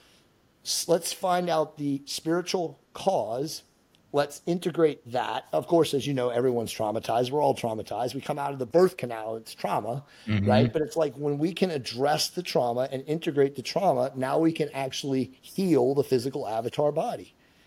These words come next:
Speaker 1: But until you understand that, you're just gonna go from one doctor and one diagnosis and one medication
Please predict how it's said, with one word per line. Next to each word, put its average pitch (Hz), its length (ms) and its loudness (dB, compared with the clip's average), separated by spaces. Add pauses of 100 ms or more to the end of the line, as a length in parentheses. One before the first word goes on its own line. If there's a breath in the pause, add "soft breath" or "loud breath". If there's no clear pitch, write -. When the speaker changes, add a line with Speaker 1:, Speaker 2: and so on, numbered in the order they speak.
(220 soft breath)
Speaker 1:
But 143 100 4
until 185 320 4
you 202 160 0
understand 180 640 -2
that, 117 380 2
you're 143 100 2
just 156 220 0
gonna 165 160 2
go 120 260 2
from 131 260 -2
one 127 200 0
doctor 156 420 2
and 139 140 0
one 123 160 -2
diagnosis 139 720 2
and 117 120 0
one 120 180 2
medication 135 760 2